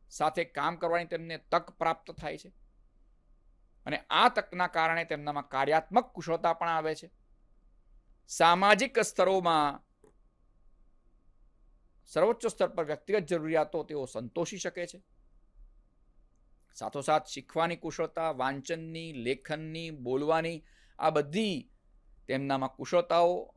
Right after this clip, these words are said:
અને અનુકૂલનનો ઉત્તરોત્તર વધારો થાય છે. સમાજમાં કઈ રીતે લોકો સાથે વ્યવહાર કરવો,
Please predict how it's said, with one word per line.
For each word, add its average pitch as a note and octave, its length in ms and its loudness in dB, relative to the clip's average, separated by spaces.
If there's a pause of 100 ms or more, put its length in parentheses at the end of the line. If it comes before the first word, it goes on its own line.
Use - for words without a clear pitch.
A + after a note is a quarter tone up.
અને A#2+ 200 -8 (240)
અનુકૂલનનો F3+ 1120 -2 (1300)
ઉત્તરોત્તર D#3+ 520 -4
વધારો A2 340 -2
થાય - 200 -18
છે. - 140 -20 (3000)
સમાજમાં E3+ 600 6
કઈ D3 180 4
રીતે E3+ 240 0
લોકો D#3+ 300 -2
સાથે D#3+ 280 -2
વ્યવહાર B2+ 340 0
કરવો, D#3+ 260 -4